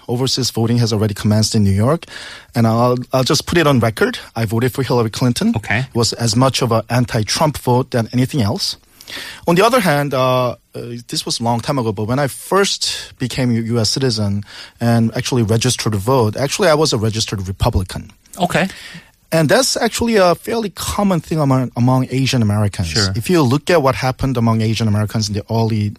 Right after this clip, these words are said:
Speaker 1: uh, nineteen nineties to present, it used to be that the majority of Asian Americans used to be pro-Republican, but now it's overwhelmingly pro-Democrat.
Speaker 2: Since the Obama coalition sort of
Speaker 1: Yes.
Speaker 2: took effect, right?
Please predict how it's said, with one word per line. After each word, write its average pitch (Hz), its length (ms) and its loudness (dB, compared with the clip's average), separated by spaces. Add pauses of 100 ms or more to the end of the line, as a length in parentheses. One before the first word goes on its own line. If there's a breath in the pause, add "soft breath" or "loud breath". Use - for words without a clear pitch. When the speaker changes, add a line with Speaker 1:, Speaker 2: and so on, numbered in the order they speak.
Speaker 1:
uh, 98 280 -4 (380 loud breath)
nineteen 113 300 2
nineties 110 440 2
to - 260 -4
present, 156 680 0 (300 loud breath)
it 147 120 -2
used 170 360 0
to - 60 -4
be 220 100 2
that 190 160 2
the 147 40 0
majority 143 400 2
of 127 60 0
Asian 123 300 2
Americans 113 600 0
used 117 140 -2
to - 80 -8
be 101 80 -8
pro-Republican, 113 1120 0 (260 loud breath)
but 113 120 0
now 147 340 4
it's - 220 -2 (100)
overwhelmingly 123 640 0
pro-Democrat. 101 840 -6
Speaker 2:
Since 208 220 0
the 196 120 0
Obama 123 460 2
coalition 110 480 0
sort 113 160 0
of - 0 -
Speaker 1:
Yes. 87 100 -2
Speaker 2:
took - 180 -4
effect, 78 220 -6
right? 101 140 -2